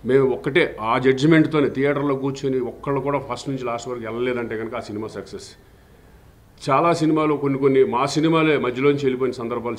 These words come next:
చాలా ఉన్నాయి. But ఈ సినిమా last వరకు ఒక్కళ్ళు కూడా లేకుండా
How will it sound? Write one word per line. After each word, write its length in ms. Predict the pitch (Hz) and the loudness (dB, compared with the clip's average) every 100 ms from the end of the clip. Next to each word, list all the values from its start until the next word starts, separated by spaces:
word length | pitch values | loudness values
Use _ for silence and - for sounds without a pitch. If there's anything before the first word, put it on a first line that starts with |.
| 110 | -6
చాలా 140 | 107 | -6
ఉన్నాయి. 240 | 104 92 - - - - - - | -6 -8 -12 -20 -20 -20 -20 -8
But 120 | 117 | -6
ఈ 140 | 113 117 | -4 -6
సినిమా 500 | 117 123 135 120 98 - - | -4 -2 0 -2 -4 -12 -12
last 300 | 98 123 - | -6 -6 -4
వరకు 260 | 123 123 127 | -4 -4 -8
ఒక్కళ్ళు 320 | - - 120 | -8 -8 -6
కూడా 160 | 117 120 | -6 -6
లేకుండా 440 | 110 107 113 113 | -6 -6 -8 -8